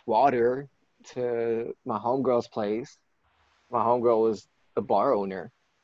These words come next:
And this is why I went to the bar so much. And then I was just, like, sitting in the back of the bar, just rolling joints, sometimes get, taking, giving people shots and, like, taking orders and, like, doing regular bar exchange things. Like, that's where I got started doing that. That was just a favor.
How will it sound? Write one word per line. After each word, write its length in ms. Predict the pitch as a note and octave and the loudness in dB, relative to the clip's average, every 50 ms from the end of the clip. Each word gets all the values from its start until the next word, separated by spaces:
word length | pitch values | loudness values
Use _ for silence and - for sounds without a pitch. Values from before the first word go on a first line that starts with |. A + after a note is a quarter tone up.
| _ _ _ _ _ | _ _ _ _ _
And 100 | C3 B2 | -2 -2
this 80 | A#2+ | 0
is 60 | A2 A#2 | 0 0
why 120 | A#2+ A2+ | 2 2
I 40 | A2 | 4
went 160 | A2+ A#2+ G#2+ | 2 2 2
to 60 | - | 2
the 140 | A2+ A#2 A2+ | 2 2 4
bar 280 | A2+ A2+ G#2+ A2 B2+ D#3 | 4 4 4 4 4 2
so 200 | D3+ - A#2+ G2+ | 2 0 -2 -2
much. 320 | G2 F#2 F2+ F#2 F#2+ - | -2 -2 -4 -4 -6 -6
And 100 | - A2 | -8 -6
then 200 | G#2+ G#2+ G#2+ G#2 - - | -4 -2 -2 -2 -2 0
I 100 | A2+ B2 | 0 0
was 120 | B2 A2+ | 0 -2
just, 100 | A#2 A#2 | 0 -2
like, 180 | A#2+ G#2+ G2+ - | -2 -2 -2 -4
sitting 180 | - C3 C3 | -4 -2 0
in 20 | C3+ | 0
the 80 | C3 | 0
back 280 | G#2+ G#2+ G2 G#2 - - | 0 0 -2 0 0 2
of 60 | B2 | 0
the 60 | B2+ | 0
bar, 360 | G#2+ - G#2 F#2 F#2+ F#2 F#2+ | 0 0 -2 0 0 0 -2
just 220 | F#2 G2 G2+ - - | -4 -6 -8 -8 -6
rolling 300 | G2 F#2+ G2+ A#2 B2+ C3 | -6 -4 -2 -2 -4 -4
joints, 460 | B2+ A2+ G2 F#2+ G2 G#2 G#2 - _ _ _ _ _ _ _ _ _ _ _ _ _ _ | -4 -4 -4 -4 -6 -8 -10 -12 _ _ _ _ _ _ _ _ _ _ _ _ _ _
sometimes 420 | - A#2+ A2 - C3 C3 B2+ A#2+ - | -4 -4 -2 0 -2 -2 -2 0 0
get, 220 | D3 C3 B2+ - | 0 0 0 -2
taking, 340 | - C3+ B2+ - D3 D3 - - C3 | -2 -2 -2 -2 -4 -6 -6 -8 -2
giving 260 | - D3+ C3+ D#3 C#3 | -2 0 0 0 0
people 240 | - D#3 - D3 C#3+ | -2 -2 0 0 -2
shots 440 | - - C3 A2 A2 A#2 A2+ - - | 0 2 2 2 2 2 0 -4 -8
and, 120 | B2+ A#2+ | -6 -4
like, 160 | A2+ A#2 A2+ - | -4 -4 -4 -4
taking 280 | - A#2+ - C#3 B2 | -4 -4 -2 -2 -2
orders 460 | G#2+ G#2+ A2+ A2+ A2+ A#2 B2 A#2+ - | 0 0 2 2 4 4 2 2 0
and, 140 | B2+ A#2+ A2+ | -2 -6 -6
like, 160 | A2 G#2+ G#2 - - | -6 -6 -8 -8 -4
doing 360 | A#2 A#2 A#2 A#2+ B2 C3 C3 A#2 | -2 0 0 0 -2 -2 -2 0
regular 340 | B2+ B2 A#2+ C3 C3+ C3+ | 0 2 2 4 4 2
bar 260 | B2+ A#2+ B2 A#2+ B2 B2+ | 2 2 0 0 0 0
exchange 500 | B2 - - - G#2+ A2 A#2+ A2+ - - | -2 -4 -6 -6 -4 -4 -4 -6 -6 -6
things. 400 | C#3 C3+ C3+ B2+ B2+ C3 A#2 A2 | -6 -4 -4 -2 -4 -4 -4 -2
Like, 180 | B2 B2 B2 B2+ | -2 -2 0 0
that's 180 | B2+ - - | -4 -2 2
where 100 | D3+ C#3+ | 2 2
I 100 | C3+ - | 2 2
got 140 | - D3 C#3+ | 0 0 0
started 380 | - - A#2 G2+ A2 B2 A#2 A#2 | 0 -4 -2 0 0 0 0 0
doing 220 | B2+ C3+ C3+ C3 | 0 -2 0 0
that. 240 | C3 B2 B2 B2+ - _ _ _ _ _ _ _ _ - | 0 0 0 0 -2 _ _ _ _ _ _ _ _ 2
That 80 | F#3+ | 2
was 100 | A#3 F#3+ | 2 4
just 160 | F3 F3+ - | 2 -2 -4
a 20 | - | 0
favor. 440 | - C#3+ E3+ F#3 - C3+ A#2 G2 | 2 2 2 4 4 2 2 0